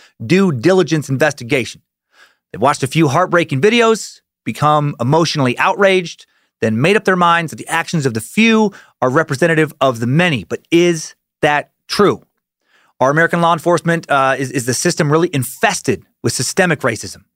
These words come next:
I'm sure some people actually turn off this podcast simply for me as a white man, uh, even having the gall or, or the balls, whatever you wanna call it, to publicly ask this question.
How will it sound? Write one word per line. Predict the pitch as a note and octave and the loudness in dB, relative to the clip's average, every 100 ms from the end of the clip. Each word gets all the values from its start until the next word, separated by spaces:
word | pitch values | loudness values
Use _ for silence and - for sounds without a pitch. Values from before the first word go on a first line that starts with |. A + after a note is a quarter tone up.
| _ _ _ _ | _ _ _ _
I'm | - | -8
sure | B2+ C3 | -2 0
some | E3 D#3 | 0 0
people | D#3+ E3 | 0 0
actually | C#3+ D3+ F3+ | 0 -2 -4
turn | - F#3 F#3+ | -2 0 2
off | G#3+ C#4 | 2 2
this | A3+ | -2
podcast | - D3 A2+ B2+ F#2+ | -2 -4 -2 -4 -4
simply | - F#3 G3 | -2 0 0
for | F3+ D3+ | 0 0
me | F3+ G#3 | 0 0
as | D#3+ | 0
a | |
white | C#3+ G3 F#3+ | 0 0 0
man, | G3+ G3+ F#3+ - _ - | -2 0 -2 -8 _ -2
uh, | C3 | -2
even | C#3+ G#3+ A3+ F3+ - | 0 -2 0 0 -2
having | C#3+ F#3 E3+ | -2 0 0
the | D3 | 0
gall | D#3+ F3 G3+ G#3 G3 - _ | 2 4 4 2 0 -8 _
or, | - | -4
or | C#3+ E3 | 0 2
the | C3+ | 0
balls, | - E3 G3 G#3 F#3+ | 0 2 4 2 2
whatever | D3+ F#3+ | 0 2
you | G3 | 2
wanna | F3+ | 0
call | - F3 F#3 | 0 0 2
it, | G3 F#3 _ - | 2 -2 _ -6
to | D3 | -4
publicly | - F#3+ F#3+ F#3+ F3+ D#3+ _ - | -2 -2 0 2 0 -4 _ -4
ask | D#3 F3 | -2 0
this | E3+ | -4
question. | - F#3+ G3+ - F2 | 0 0 0 -6 -18